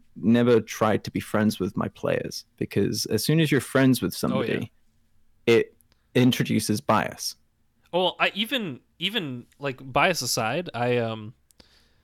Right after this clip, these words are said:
Speaker 2: Kama, one of our co-hosts on the podcast, was, uh, the uni-, like, a university C R L coach, and
Speaker 1: Mm-hmm.
Speaker 2: he's like, "I'm never again coaching on a team where I've become friends with the people that play on the team."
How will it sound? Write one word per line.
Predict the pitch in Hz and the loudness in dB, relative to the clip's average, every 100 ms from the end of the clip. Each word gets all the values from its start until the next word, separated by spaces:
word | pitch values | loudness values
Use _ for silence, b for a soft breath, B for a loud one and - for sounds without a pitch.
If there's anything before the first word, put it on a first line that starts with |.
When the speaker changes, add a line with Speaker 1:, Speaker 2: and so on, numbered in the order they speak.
| b b | b b
Speaker 2:
Kama, | - 139 147 | 4 4 6
one | 147 131 | 2 2
of | 123 | 0
our | 120 | -2
co-hosts | - 117 131 135 - - - - | -4 -4 -2 -4 -4 -4 -6 -6
on | 127 | -4
the | 120 | -4
podcast, | 117 113 135 135 - | -2 -2 -2 -4 -4
was, | 117 110 120 | -4 -4 -2
uh, | 110 107 104 107 113 - | -2 -2 -4 -6 -8 -8
the | 120 | -6
uni-, | 113 117 | -6 -8
like, | 120 110 | -8 -6
a | 113 | -6
university | 113 113 117 - | -6 -6 -4 -4
C | 120 113 | -4 -4
R | 107 | -4
L | 117 | -4
coach, | 143 151 - - b b b b | -4 -4 -8 -14 b b b b
and | 147 | 4
Speaker 1:
Mm-hmm. | 156 | 6
Speaker 2:
he's | 160 151 | 6 4
like, | 143 131 - - | 4 4 0 0
"I'm | 139 143 135 | 4 4 4
never | 135 135 143 | 2 2 0
again | 123 117 117 113 _ - | 0 0 -2 -8 _ -6
coaching | 127 120 127 117 | -4 -2 -4 -4
on | 117 | -6
a | |
team | - 117 110 | -8 -8 -4
where | 110 | -2
I've | 110 110 | -2 -4
become | - 107 | -8 -6
friends | - 110 104 | -4 -4 -6
with | - | -14
the | - | -10
people | 117 113 | -8 -4
that | 107 | -4
play | - 113 | -2 -4
on | 110 | -4
the | |
team." | 110 120 | -4 -6